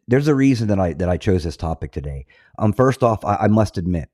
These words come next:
I am not a, I am not a parent. I more than likely will never be a parent, but that's okay because God had other plans for me.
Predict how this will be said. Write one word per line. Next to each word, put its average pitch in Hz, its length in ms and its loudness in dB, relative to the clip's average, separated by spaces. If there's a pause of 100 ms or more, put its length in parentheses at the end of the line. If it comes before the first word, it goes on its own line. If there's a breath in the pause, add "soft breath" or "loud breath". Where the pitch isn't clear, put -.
(120)
I 117 140 0
am 110 100 2
not 104 180 2
a, 104 160 0
I 90 120 -2
am 92 100 0
not 104 180 0
a 110 40 0
parent. 87 520 -6
I 85 320 -4
more 104 160 -2
than 110 120 0
likely 95 260 -2
will 90 80 -4
never 82 220 -4
be 82 180 -4
a 78 60 -4
parent, 76 360 -14
but 131 120 -6
that's 147 180 -4
okay - 340 -4
because 98 240 -6
God 110 240 0
had 98 140 -2
other 87 140 -4
plans 90 320 -6
for 80 140 -14
me. 73 260 -18